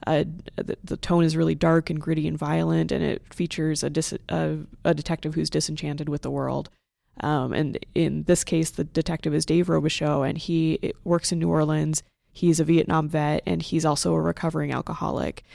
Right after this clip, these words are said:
His wife has left him at some point before the story starts. I can't remember if it's years or, or fairly,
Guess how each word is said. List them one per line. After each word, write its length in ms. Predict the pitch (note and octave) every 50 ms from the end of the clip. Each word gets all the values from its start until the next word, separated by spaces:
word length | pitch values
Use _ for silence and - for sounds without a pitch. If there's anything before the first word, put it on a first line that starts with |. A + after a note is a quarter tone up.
| - - -
His 160 | E3+ D#3 D3+
wife 240 | D3+ D#3+ D#3 D3+ -
has 160 | E3 - -
left 200 | D3 D3+ - -
him 280 | E3 D#3 D3+ C#3+ - - _ _ _ _ _ - - -
at 140 | - - -
some 400 | - - - - A3+ A3+ A3+ A3+
point 360 | - - E3+ E3+ E3 - -
before 320 | E3 D#3+ - - D#3 D#3
the 80 | D3 D3
story 280 | - - D3+ D3 D3+
starts. 300 | D3+ - - B2+ A2 -
I 20 | D3+
can't 220 | - - D#3 -
remember 560 | - E3 D#3+ D#3 D3+ D#3 D#3 D3+ - D#3 D#3+ -
if 120 | - -
it's 240 | - - - - -
years 500 | G#3 F3 F3 F3+ F3+ E3+ E3+ E3 D#3+ -
or, 140 | - - -
or 180 | - - E3
fairly, 380 | D#3 - E3+ E3 D#3 D#3 D#3 -